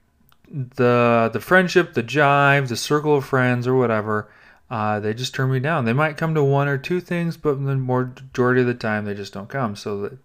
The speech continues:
they don't get invited. And, and I've,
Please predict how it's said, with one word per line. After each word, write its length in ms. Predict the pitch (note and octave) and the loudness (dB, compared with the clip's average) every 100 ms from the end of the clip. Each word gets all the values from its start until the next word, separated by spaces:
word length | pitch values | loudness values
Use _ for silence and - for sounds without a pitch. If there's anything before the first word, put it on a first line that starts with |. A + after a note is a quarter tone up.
| _ | _
they 140 | - | -12
don't 120 | F#2+ | -10
get 120 | G2+ A2+ | -6 -2
invited. 420 | B2 D#3 A#2 F#2 _ _ _ _ _ _ _ _ _ _ | 0 2 0 -4 _ _ _ _ _ _ _ _ _ _
And, 500 | C3 A2 G#2+ G#2 G2+ - - - - - | -8 -6 -4 -6 -8 -16 -20 -20 -20 -8
and 100 | B2+ | 2
I've, 180 | C3+ D#3+ | 4 2